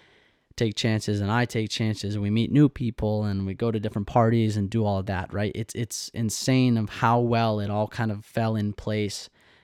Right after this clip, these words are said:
and the people that I've met. Like, I'm super thankful for all my friends and family and everybody that's listening to this. You guys have affected my life in a way that has been beautiful to me,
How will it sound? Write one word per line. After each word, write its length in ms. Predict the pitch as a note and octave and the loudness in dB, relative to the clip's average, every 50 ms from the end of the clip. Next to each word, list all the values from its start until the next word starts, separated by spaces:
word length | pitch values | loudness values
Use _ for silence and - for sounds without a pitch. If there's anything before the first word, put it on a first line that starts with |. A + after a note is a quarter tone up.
| _ - | _ -6
and 140 | A2 G#2+ | -4 -2
the 80 | G#2 G2+ | -2 -2
people 360 | - - - A2 - A2 A2 | -4 -4 -4 -4 -2 -2 -2
that 120 | G#2 F#2 F#2+ | -2 0 -2
I've 180 | F#2+ F#2 F#2 | -2 -2 -2
met. 300 | G2+ G2+ G2 G2 G2 - _ _ _ _ - | -2 0 0 0 -2 -4 _ _ _ _ -10
Like, 200 | G2 F#2+ F#2 - | -8 -8 -8 -6
I'm 200 | - A#2 A#2+ A2+ | -4 -2 -2 0
super 480 | - - - - D3 C#3+ - - B2 B2 | 0 2 4 6 6 6 4 2 -4 -4
thankful 680 | - - A2+ A2+ A2 - - - A2 G#2+ G2+ G2 G2+ - _ _ _ _ _ _ | -2 -2 -2 -2 -2 -4 -6 -6 -4 -2 -2 -2 -4 -8 _ _ _ _ _ _
for 180 | _ - A2+ A2+ | _ -2 0 2
all 160 | A2 A2+ B2 | 4 4 4
my 160 | A#2 G#2+ G#2+ | 4 2 0
friends 360 | - - - A2 A2 A2 G#2+ A2 | 0 -2 -2 0 0 0 0 0
and 160 | G#2+ G2+ - | -2 -4 -2
family 380 | - G#2 G2+ G2+ G2 F#2+ F#2+ | -2 -2 -2 0 -2 -2 -2
and 100 | F#2+ F#2+ | -2 -2
everybody 380 | G2 G#2+ B2+ C3 B2 B2+ A#2 A2+ | -2 0 0 2 2 2 2 2
that's 240 | G#2+ G#2+ G2+ - - | 0 0 -2 -4 -4
listening 340 | G#2+ G#2+ - - A2+ G#2+ G2+ | -4 -4 -2 -2 0 -2 -2
to 120 | - - | -2 -2
this. 200 | G2+ G2+ - - | -4 -4 -4 -2
You 100 | A2+ A#2+ | -2 0
guys 220 | A#2 C3 B2+ A#2+ - | 2 2 0 0 -2
have 120 | - A2 | -4 -4
affected 460 | G#2+ G#2 - - G2 G#2 - - G2+ | -6 -4 -4 -4 -4 -4 -4 -6 -6
my 180 | G2+ G2+ G2+ G2 | -6 -4 -4 -2
life 360 | F#2 F#2 F#2 F#2 F#2 F#2 - | -2 -2 -2 -2 -4 -4 -6
in 60 | F#2+ | -6
a 60 | F#2 F2+ | -4 -4
way 300 | F#2+ G2+ G2 F#2 F#2 F#2 | -2 -2 -2 -2 -4 -4
that 160 | G2+ E2 D2+ | -4 -6 -6
has 240 | F#2+ G#2 F#2+ F#2+ G2 | -4 -6 -6 -6 -6
been 180 | - F2+ F2+ | -6 -6 -6
beautiful 520 | F2 - G2+ A2 A#2 A2 - - D#2+ E2 - | -4 -4 -2 0 0 0 -2 -4 -8 -8 -8
to 120 | - - | -6 -4
me, 280 | F#2+ E2+ E2 D2+ - - | -4 -4 -4 -6 -8 -12